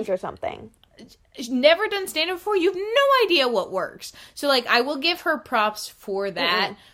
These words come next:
Speaker 2: but she was exactly how I thought she'd be, which was just, like, super over-sexual and, like, gross. So, she is,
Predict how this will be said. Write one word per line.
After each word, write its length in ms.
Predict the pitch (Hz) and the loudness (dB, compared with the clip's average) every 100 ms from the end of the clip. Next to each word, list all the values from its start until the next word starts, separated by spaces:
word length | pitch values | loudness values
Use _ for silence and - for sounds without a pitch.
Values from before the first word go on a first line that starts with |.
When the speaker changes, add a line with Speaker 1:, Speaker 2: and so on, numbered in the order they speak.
| _ | _
Speaker 2:
but 200 | 226 214 | 0 0
she 180 | - 226 | 0 -8
was 280 | 202 214 220 | -2 -2 0
exactly 600 | 240 196 165 - - 208 | -6 -6 -6 -8 -8 -6
how 80 | 202 | -2
I 120 | 190 | -4
thought 320 | - 175 - | -4 -6 -8
she'd 160 | - 170 | -14 -12
be, 180 | 170 165 | -10 -10
which 220 | 170 - | -10 -12
was 120 | 165 | -14
just, 260 | - 180 - | -14 -12 -12
like, 180 | 165 - | -12 -16
super 580 | - - 185 180 196 190 180 | -16 -14 -14 -12 -6 -6 -6
over-sexual 1000 | 180 175 175 156 151 - 151 139 139 180 - - _ _ _ _ _ | -10 -10 -14 -14 -16 -16 -16 -14 -16 -18 -20 -20 _ _ _ _ _
and, 480 | 185 175 165 156 165 - - _ _ _ _ _ | -10 -10 -10 -14 -20 -20 -20 _ _ _ _ _
like, 360 | 175 147 - _ - 160 _ - 170 | -14 -14 -20 _ -20 -20 _ -20 -14
gross. 540 | 175 139 - - - _ _ _ _ _ _ | -12 -14 -14 -14 -14 _ _ _ _ _ _
So, 580 | - - 131 156 160 170 156 _ _ | -20 -16 -14 -12 -12 -14 -16 _ _
she 360 | - - 196 180 | -16 -8 -4 -4
is, 360 | 180 170 - | -4 -10 -16